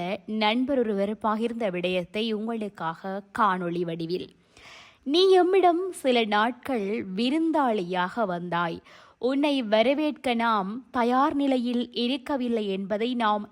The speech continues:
ஏற்றுக்கொள்கிறோம். அதனால் உன் கோர முகத்தை எம்மிடம் நீ காட்டிச் சென்றாய். ஆறாத வடுக்களை நம்மிடம் விட்டுச் சென்றாய்.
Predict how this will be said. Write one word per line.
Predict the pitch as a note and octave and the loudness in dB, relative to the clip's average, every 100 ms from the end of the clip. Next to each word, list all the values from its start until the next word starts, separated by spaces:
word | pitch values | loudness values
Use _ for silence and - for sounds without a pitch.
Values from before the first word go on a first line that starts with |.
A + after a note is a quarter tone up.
| - | -4
ஏற்றுக்கொள்கிறோம். | A#3+ A#3 A3+ - F#3 F3 F#3 F#3+ F3 - _ _ - _ - | -2 -2 -8 -8 -10 -10 -10 -8 -8 -12 _ _ -20 _ -2
அதனால் | G3+ G#3+ C#4 C4+ B3+ | 0 2 4 4 4
உன் | B3 A#3+ A#3+ | 2 -2 -2
கோர | C4+ C#4 D#4+ D#4 | 0 2 2 2
முகத்தை | A3+ G#3+ A#3 G3+ B3 A#3 | 0 -2 -6 -4 -4 -2
எம்மிடம் | G#3 A3+ B3 A3 G#3+ | -2 -2 -2 -2 -2
நீ | G#3+ G#3 G#3 - | -4 -4 -6 -6
காட்டிச் | A#3 G3 G3 G3 - | -2 -2 -2 -10 -8
சென்றாய். | F3+ E3+ F3+ F3+ F3+ - - - - - | -8 -6 -6 -6 -8 -12 -20 -20 -20 -6
ஆறாத | - G#3 B3 C#4 C4+ C4 A#3+ | 2 4 4 4 2 0 0
வடுக்களை | F#3+ A3 A3+ D4+ - D#4 B3+ A3 | 4 4 2 -2 0 2 2 0
நம்மிடம் | G3 G3 A3 G#3 F#3 G#3+ - | -2 -2 0 0 -2 -4 -8
விட்டுச் | G3 A3 - G3+ | -4 -4 -2 -6
சென்றாய். | - F#3+ E3+ E3+ F3 E3+ | -4 -6 -4 -2 -2 -6